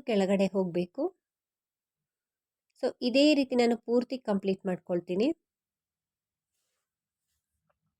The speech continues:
ತುಂಬಾನೇ ಈಸಿಯಾಗಿ ಹಾಕುವಂಥ ಡಿಸೈನ್ ಫ್ರೆಂಡ್ಸ್, ಈ ರೀತಿ ಕಾಣಿಸುತ್ತೆ.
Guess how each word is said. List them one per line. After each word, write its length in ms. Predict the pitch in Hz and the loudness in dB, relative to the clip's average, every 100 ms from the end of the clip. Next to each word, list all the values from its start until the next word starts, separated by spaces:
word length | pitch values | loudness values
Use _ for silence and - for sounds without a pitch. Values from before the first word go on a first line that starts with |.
| _ _ _ _ _ _ _ _ _ _ _ _ _ _ - | _ _ _ _ _ _ _ _ _ _ _ _ _ _ 4
ತುಂಬಾನೇ 380 | 254 254 285 285 - | 6 8 6 6 6
ಈಸಿಯಾಗಿ 540 | 254 247 254 233 226 | 4 8 8 8 6
ಹಾಕುವಂಥ 520 | 214 202 208 214 208 196 | 4 4 4 2 4 2
ಡಿಸೈನ್ 400 | 196 185 190 185 | 2 4 2 2
ಫ್ರೆಂಡ್ಸ್, 320 | 220 262 - | -2 -2 -2
ಈ 140 | 240 | 2
ರೀತಿ 200 | 214 214 | 4 4
ಕಾಣಿಸುತ್ತೆ. 520 | 220 202 190 190 - | 2 0 -2 -4 -6